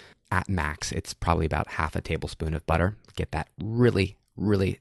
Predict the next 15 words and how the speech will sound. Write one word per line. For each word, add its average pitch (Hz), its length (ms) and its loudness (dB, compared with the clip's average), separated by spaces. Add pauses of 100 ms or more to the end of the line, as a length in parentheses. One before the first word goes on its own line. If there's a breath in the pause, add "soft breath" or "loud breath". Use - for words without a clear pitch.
screaming 95 400 0
hot 90 240 2
in 90 40 0
the 92 80 0
pan. 87 340 2 (280 loud breath)
Throw 101 160 6
those 87 220 2
eggs 82 180 0
in, 82 220 2 (360 loud breath)
and 82 200 -4
then 82 160 0
I, 80 160 -2
uh, 50 260 -4
will 82 360 -4
usually 87 460 0